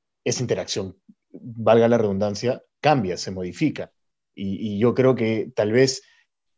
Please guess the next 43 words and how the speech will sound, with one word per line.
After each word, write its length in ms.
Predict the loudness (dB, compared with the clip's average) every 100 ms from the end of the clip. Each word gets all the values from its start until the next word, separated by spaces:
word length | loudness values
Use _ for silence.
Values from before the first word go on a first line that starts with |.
| _ _ _
y 320 | -8 -2 4 6
eso 200 | 4 2
me 140 | 4
lleva 220 | 6 6
a 20 |
mi 100 | 4
pri-, 220 | 0 -2 -2
a 140 | 0
la 120 | -2
siguiente 320 | -2 -2 0
pregunta, 440 | 2 2 2 4 2
y, 200 | 2 -6
y 200 | -4 -2
es 100 | 0
para 160 | 0 -2
Fabián 260 | -2 -2
un 60 | 0
poco, 340 | 2 0 0 _ _ _ _
¿cómo 240 | 4 6 4
es 100 | 6
que 120 | 4
las 220 | 4 2
torres 540 | 6 6 6 2 0 0
logran 400 | 4 6 6 2
esta 220 | 0 -2
medición? 540 | 0 -2 2 0 2
¿Cómo, 240 | -2 -2 0
cómo 260 | 2 2
funciona 680 | 2 -2 -4 0 2 2 2
esta, 560 | 0 0 4 6 4 -2 _ _ _
este 480 | -6 0 0 2 4
cálculo 380 | 4 6 6 8
de 100 | 8
la 80 |
interacción 480 | 4 2 0 0 0
del 140 | 2 2
ecosistema 680 | -2 -8 -2 -2 0 -2
con 200 | -2 -4
los 100 | -4
cambios 320 | -4 -2 -2
que 80 | -2
puedan 260 | -2 -2 0
haber? 260 | 0 0